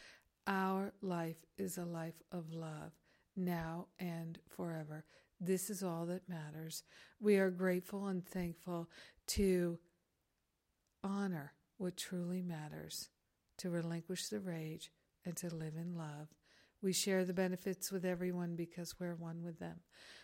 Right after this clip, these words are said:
We are grateful and thankful to set ourselves free and to share with all. In gratitude, we let it be,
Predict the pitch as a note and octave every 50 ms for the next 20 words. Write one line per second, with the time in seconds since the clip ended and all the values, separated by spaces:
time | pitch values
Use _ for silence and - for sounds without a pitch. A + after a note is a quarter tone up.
0 | - - A3 G3 G3 F#3+ F#3 F3+ F3 F3 D#3+ - F#3 F3 F3 F3 - - G3 F#3+
1 | G3 F#3 F3 F3 - F#3+ F3+ F3+ - - - F#3 F3 E3 - - - - F#3 F3+
2 | - - - F#3 F3 F3+ F#3 F3+ - - G3 F#3+ F#3 F#3 F3+ F3 - - - F#3
3 | F3 E3 D#3 D#3 D#3 - - - - - _ _ - F#3+ F3 E3+ - F3 - -
4 | - - F#3 F3 D#3+ D#3+ D#3+ E3 E3+ F3 E3+ E3+ E3 D#3 D3+ C#3+ D3 D#3 - _
5 | - - - - - _ - G#3 F#3 F3+ F3+ F#3 F#3 F3+ F3+ F3+ G3 - - -
6 | B3+ B3+ B3 - - _ - F#3+ F3+ F3 E3+ E3 E3 E3+ F#3 F3 _ _ - F#3+
7 | F#3+ F#3 F3 D#3 D3+ -